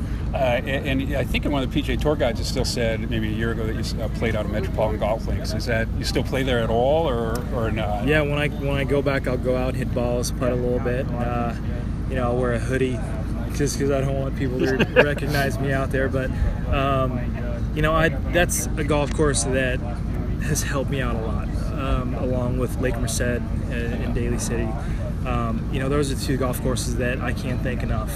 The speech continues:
Speaker 2: Uh, Metropolitan, when I was grinding on the mini tours, they let me out there and practice for free and play as much as I wanted to, and I really was able to hone my skills there. And then when I made it on the web dot com tour,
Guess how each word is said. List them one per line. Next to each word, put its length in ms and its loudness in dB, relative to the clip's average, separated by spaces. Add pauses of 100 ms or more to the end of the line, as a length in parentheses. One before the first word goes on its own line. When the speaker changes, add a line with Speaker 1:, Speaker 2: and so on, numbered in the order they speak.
(160)
Speaker 2:
Uh, 340 -2
Metropolitan, 680 -2
when 100 0
I 100 0
was 180 -2 (400)
grinding 420 0
on 80 0
the 80 0
mini 180 0
tours, 320 0
they 80 -2
let 160 0
me 100 -2
out 200 0
there 240 0
and 200 -2
practice 340 -2
for 100 -2
free 380 0
and 180 -2 (420)
play 140 2
as 140 0
much 120 -2
as 140 -2
I 100 0
wanted 340 0
to, 200 0
and 100 -2
I 100 -2
really 360 0
was 160 0
able 200 0
to 60 0
hone 220 0
my 120 0
skills 520 -2 (120)
there. 320 0
And 140 -4
then 180 -2 (440)
when 100 -2
I 40 0
made 180 0
it 100 0
on 120 -2
the 40 0
web 200 0
dot 160 -2
com 200 -2
tour, 400 0